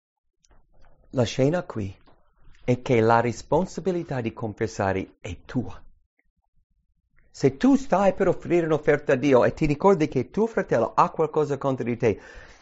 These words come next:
ho peccato contro lui, ho peccato contro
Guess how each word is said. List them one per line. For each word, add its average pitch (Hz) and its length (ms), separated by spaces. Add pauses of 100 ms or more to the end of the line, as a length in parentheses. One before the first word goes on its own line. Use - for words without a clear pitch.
(480)
ho 139 140
peccato 147 540
contro 110 360
lui, 98 340
ho 123 100
peccato 165 520
contro 113 360